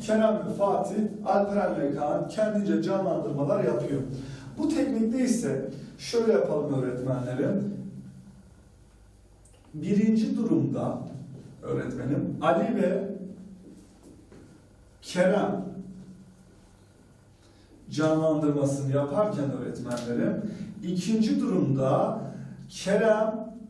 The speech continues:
Ali'nin yerine geçecek, Ali'nin rolünü canlandıracak, Ali ise öğretmenlerim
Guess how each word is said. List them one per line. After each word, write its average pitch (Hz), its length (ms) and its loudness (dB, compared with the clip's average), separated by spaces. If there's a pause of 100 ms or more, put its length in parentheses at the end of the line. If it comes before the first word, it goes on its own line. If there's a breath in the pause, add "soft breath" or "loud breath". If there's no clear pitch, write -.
(300)
Ali'nin 170 460 2
yerine 214 320 2
geçecek, 202 800 0 (1300 soft breath)
Ali'nin 175 540 4
rolünü 220 280 4
canlandıracak, 214 1040 2 (640 loud breath)
Ali 190 340 2
ise 175 200 0
öğretmenlerim 139 1160 0